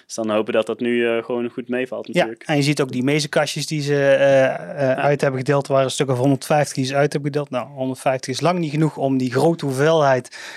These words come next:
Speaker 2: eh, eiken processierupsen die in Zonnebreugel rijk is, eh,
Speaker 1: Ja.
Speaker 2: te bestrijden. Dus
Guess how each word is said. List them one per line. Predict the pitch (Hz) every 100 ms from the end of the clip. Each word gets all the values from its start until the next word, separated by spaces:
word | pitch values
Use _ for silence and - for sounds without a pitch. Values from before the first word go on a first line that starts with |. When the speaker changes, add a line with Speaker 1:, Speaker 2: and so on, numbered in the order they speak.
| - -
Speaker 2:
eh, | 143
eiken | 143 143 127
processierupsen | 127 - 170 - 139 139 - 131
die | 131
in | 127
Zonnebreugel | 135 131 123 131 120 120
rijk | 127 120
is, | 123 - -
eh, | 120
Speaker 1:
Ja. | 117 - - - -
Speaker 2:
te | 143
bestrijden. | 123 - 143 156 180 160
Dus | 139 -